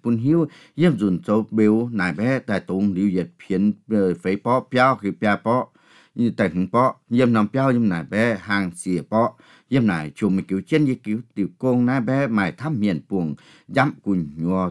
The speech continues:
tê cái này. Hú đám dìa, chùm mình cứu chân như cứu có tế miền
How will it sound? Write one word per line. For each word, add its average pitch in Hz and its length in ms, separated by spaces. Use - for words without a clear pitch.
tê 95 180
cái 90 160
này. 82 340
Hú 147 420
đám 127 320
dìa, 85 200
chùm 95 200
mình 95 100
cứu 95 240
chân 151 220
như 131 200
cứu 110 120
có - 140
tế 101 180
miền 101 300